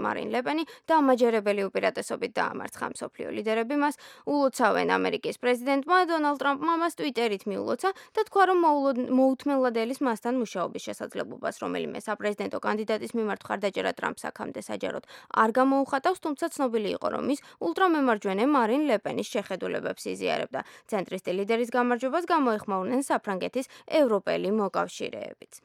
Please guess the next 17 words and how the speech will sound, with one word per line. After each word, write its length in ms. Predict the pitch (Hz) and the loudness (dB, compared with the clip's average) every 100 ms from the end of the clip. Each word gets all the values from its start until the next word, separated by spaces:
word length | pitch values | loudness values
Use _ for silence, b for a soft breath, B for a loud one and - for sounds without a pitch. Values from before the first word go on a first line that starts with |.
| B B B - | B B B 0
თავდაცვის 460 | 247 247 247 240 240 | 2 4 2 2 0
მდივანი 400 | 247 294 277 247 | 2 4 4 2
ჯიმ 140 | 240 285 | 2 4
მატისი 340 | 285 285 285 349 | 2 0 -2 0
ამბობს, 320 | 311 285 233 | 2 0 0
რომ 140 | 240 226 | 0 2
ამერიკა 400 | 208 208 233 233 | 2 2 2 2
დეტალურად 560 | 285 269 262 254 220 214 | 4 4 4 4 2 0
შეისწავლის 460 | 214 190 180 175 190 | -4 -2 -2 -2 -4
და 60 | - | -6
შეამოწმებს 560 | - 202 208 233 285 262 | -4 -4 -2 -2 -4 -4
რუსეთის 340 | 294 277 233 202 | -4 -2 -2 -2
გეგმას 340 | 196 190 214 269 | -2 0 0 0
სირიაში 480 | - 247 214 180 - 185 | -2 0 0 -2 -4 -4
დეესკალაციის 680 | 185 - - 127 - 220 233 | -4 -4 -4 -4 -4 -6 0
ზონების 400 | 247 208 190 226 | 2 2 -2 -4
შექმნის 400 | - 233 220 208 | -4 -2 -2 -4